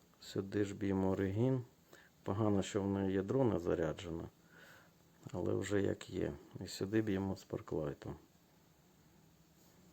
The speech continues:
Так, ну тут шукаємо жовтий. Так, бо треба лікуватись. Так, так. Є червоні.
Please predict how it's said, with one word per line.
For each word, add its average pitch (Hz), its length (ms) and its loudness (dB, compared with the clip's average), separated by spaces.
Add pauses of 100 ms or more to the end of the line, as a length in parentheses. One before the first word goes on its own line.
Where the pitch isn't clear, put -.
(640)
Так, 95 300 0
ну 139 120 0
тут - 200 -6
шукаємо 95 640 4 (260)
жовтий. 104 580 0 (120)
Так, 80 400 0 (720)
бо 92 260 2
треба 90 440 4
лікуватись. 92 1080 2 (1900)
Так, 113 540 0
так. 110 400 -2 (1800)
Є 95 300 -2
червоні. 120 840 0